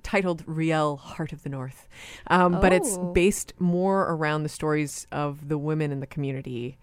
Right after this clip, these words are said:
Speaker 1: uh, than it is particularly about Louis,
Speaker 2: Cool.
Speaker 1: which is super cool.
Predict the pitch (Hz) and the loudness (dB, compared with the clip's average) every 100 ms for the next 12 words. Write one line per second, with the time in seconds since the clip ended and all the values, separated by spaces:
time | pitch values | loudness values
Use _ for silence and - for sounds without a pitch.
0 | _ _ _ _ _ - 143 131 131 143 | _ _ _ _ _ -8 -4 -4 -4 -6
1 | 135 127 127 - 143 - 135 123 123 127 | -4 -4 -6 -6 -10 -6 -6 -4 -4 -4
2 | 120 - - - 151 156 - - - 127 | -8 -8 -10 -8 -12 -16 -16 -14 -10 -10
3 | - - - - - - - - 78 | -10 -12 -10 -10 -10 -12 -10 -10 -10